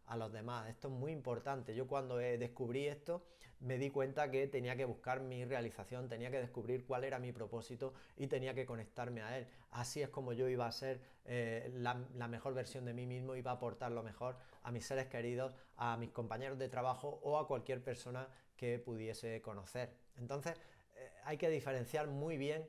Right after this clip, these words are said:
cuál es el servicio desde el amor. Desde el trabajo de-, o desde la función laboral va a ser,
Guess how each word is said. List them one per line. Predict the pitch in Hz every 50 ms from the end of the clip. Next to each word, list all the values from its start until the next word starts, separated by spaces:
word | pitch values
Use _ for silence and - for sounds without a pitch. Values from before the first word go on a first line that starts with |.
| - -
cuál | - 139 139 143
es | 131 - 139
el | 135 131 123 117 117
servicio | - - - 127 113 120 127 156 165 160 - 156 160 160 160 - - - - -
desde | 120 120 139 139 123 139 139 135
el | 127
amor. | 117 117 127 135 127 107 - - - - - - - - -
Desde | - 117 143 151 139 151 160 165 156 - - - - - _ - - - _ - - - -
el | 143 131 123
trabajo | 131 143 131 127 147 160 160 156 - 175 180 190 165
de-, | 143 131 139
o | 127 123
desde | 123 131 120 120 131
la | 123 123 123
función | - 127 110 - 147 147
laboral | 151 147 143 143 147 151 160 143 135
va | 147
a | 143
ser, | 143 - 147 156 160 -